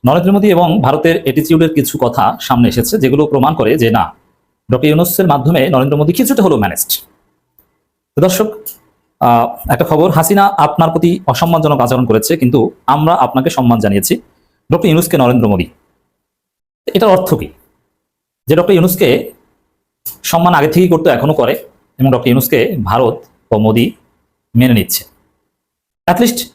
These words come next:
পুরোপুরি ম্যানেজড হয়েছে এ কথা বলা যায় না, কারণ কিছুটা হলেও ম্যানেজ না হলে তো আর এই বৈঠকেই বসতে না, কারণ এই বৈঠকে তো বসতে চায়নি। এই বৈঠকে বসা যে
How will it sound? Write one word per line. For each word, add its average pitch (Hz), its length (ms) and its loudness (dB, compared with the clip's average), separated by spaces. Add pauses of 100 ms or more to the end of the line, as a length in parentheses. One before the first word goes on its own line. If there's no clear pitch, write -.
(420)
পুরোপুরি 220 280 4
ম্যানেজড 202 340 2
হয়েছে 220 240 2
এ 170 140 0
কথা 185 460 0
বলা 147 140 0
যায় 135 140 2
না, - 80 0
কারণ 156 240 0
কিছুটা 254 280 0
হলেও 240 100 2
ম্যানেজ 165 240 0
না 175 60 2
হলে 175 120 2
তো - 60 0
আর 156 60 4
এই 135 60 0
বৈঠকেই 156 260 2
বসতে 117 200 0
না, - 20 0
কারণ 120 100 0
এই 127 60 0
বৈঠকে 147 160 0
তো 156 60 0
বসতে - 200 -2
চায়নি। 107 240 -4 (280)
এই 110 80 0
বৈঠকে 143 200 0
বসা 143 200 0
যে 156 160 0